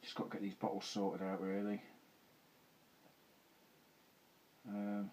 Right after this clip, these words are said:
if it was summertime, that'd be a heaven for all those chuffing flute flies. Flute? Fruit, sorry. I've not even had a beer. Oh, I've had a mouthful. So,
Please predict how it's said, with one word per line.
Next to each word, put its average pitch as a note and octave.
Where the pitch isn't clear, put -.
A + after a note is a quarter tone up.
if G2
it D#2+
was F#2
summertime, G2
that'd F#2+
be F#2
a F#2
heaven G2
for F#2
all F2+
those F2+
chuffing -
flute F2+
flies. F#2+
Flute? -
Fruit, F#2
sorry. F#2
I've -
not -
even F#3
had G#3+
a G3+
beer. -
Oh, -
I've -
had -
a C#2+
mouthful. D2+
So, C#3